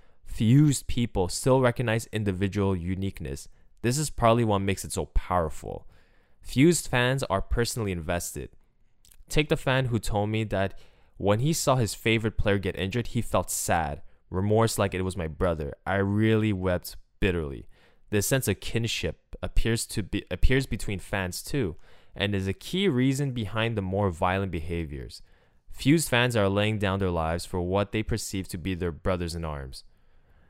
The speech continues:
Yeah, oh man, wow, tattooed, <laughs> tattooed his club insignia, his club logo on his testicles. That's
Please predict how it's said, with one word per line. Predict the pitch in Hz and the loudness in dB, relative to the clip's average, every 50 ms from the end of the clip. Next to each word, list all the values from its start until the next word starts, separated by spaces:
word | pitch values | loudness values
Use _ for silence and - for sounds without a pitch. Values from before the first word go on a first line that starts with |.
| _ - - | _ -12 -6
Yeah, | - 95 85 71 58 - - 65 58 - - | 0 0 0 0 0 -2 -6 -10 -10 -10 -8
oh | - 85 - - - - | -8 -8 -8 -8 -10 -8
man, | 98 90 82 71 64 85 - - - - - - | -6 -6 -6 -6 -6 -6 -8 -10 -10 -10 -4 -2
wow, | 90 82 69 - - - - - - - - - | 0 0 0 -4 -8 -14 -16 -16 -16 -16 -14 -12
tattooed, | - - 104 104 - - - - - 117 120 127 135 139 143 - - - - - _ - - - - - - - - - - | -6 -4 -2 -2 -2 -4 -4 -2 2 2 4 4 2 2 0 -4 -8 -14 -20 -20 _ -20 -20 -20 -20 -20 -20 -20 -12 2 4
<laughs> | - - - - - - - - - - - - - - - - - - - | 4 6 4 2 -2 -8 -10 -12 -16 -18 -18 -20 -20 -18 -18 -18 -16 -2 2
tattooed | - 117 110 107 - - 135 139 135 | 4 6 6 4 2 2 2 2 2
his | 127 - - | 2 0 -2
club | - - - - 110 107 117 113 107 | -4 -4 -2 2 2 2 2 2 0
insignia, | 95 - - - - 104 104 113 117 117 117 123 - - - _ | -2 -4 -6 -6 -4 -4 -2 -2 -2 -2 -2 -4 -6 -8 -10 _
his | 110 98 104 104 - - | -8 -6 -6 -6 -6 -8
club | - - - 117 107 110 104 87 | -8 -4 -2 0 0 0 0 -2
logo | 87 85 85 87 90 104 107 92 73 73 73 76 80 95 - _ _ | -4 -4 -4 -2 -2 -2 -2 -4 -6 -6 -6 -6 -6 -8 -8 _ _
on | 85 85 90 87 90 | -6 -4 -4 -2 -2
his | 92 90 - | -4 -4 -4
testicles. | - - - 147 - - - 90 - 78 71 69 - - | -4 -2 -2 -2 -2 -2 -6 -6 -6 -6 -8 -8 -6 -2
That's | - 98 104 - - - - - | -2 0 0 -2 -4 -8 -14 -14